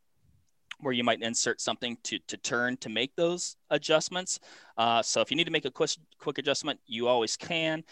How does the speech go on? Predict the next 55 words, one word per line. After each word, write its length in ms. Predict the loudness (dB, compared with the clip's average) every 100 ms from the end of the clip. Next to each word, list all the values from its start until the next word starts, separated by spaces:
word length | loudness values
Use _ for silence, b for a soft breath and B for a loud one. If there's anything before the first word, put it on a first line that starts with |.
| B B -2
Uh, 40 |
you 120 | 0
don't 100 | 0
have 120 | -2
to, 180 | -2 -2 -2
you 80 | -8
know, 100 | -6
take 200 | -4 -4
a 40 | -6
cap 400 | 0 4 4 8
off 340 | 8 8 6
or 60 | -2
anything 420 | -6 -4 -4 -2
like 220 | -2 -2 0
that. 300 | 2 2 0
So 160 | -4 -2
that's 220 | -2 -4
a 40 |
really 200 | -8 -10
cool 240 | -8 -10 -10
feature. 560 | -12 -12 -8 -6 -6 -8
Uh, 180 | -10 -8
left 260 | 0 0 2
side 280 | 0 0 -2
controls, 680 | -10 -4 -2 -2 -2 -6 b b b b
um, 360 | 2 4 4 0 -6
in 140 | -4
the 80 | -2
unit 380 | -2 0 -2 -4 _ -8
as 180 | -6 -4
far 260 | 0 0
as, 160 | 0 -4
you 60 | -2
know, 280 | 0 0 0
uh, 240 | 0 -2 -4
on, 300 | -2 0 2
off, 380 | 2 2 2 -2 -2
dot 260 | 2 2 0
brightness. 500 | -4 -4 -6 -8 -12 b b b _
But, 240 | 2 2 0
uh, 280 | 0 2 0 -4 _ _ _ -4
we'll 100 | 0
get 100 | 0
to 60 | 0
the 80 |
solar 280 | 0 2 0
part. 300 | 0 -4 -6 _ _ -4
So 300 | 2 2 2 -6
we've 120 | -2
harnessed 540 | 6 6 6 0 -6 -14
the 60 | -2
power 320 | 4 6 6
of 80 | 2
the 100 | -2
sun 340 | -2 -2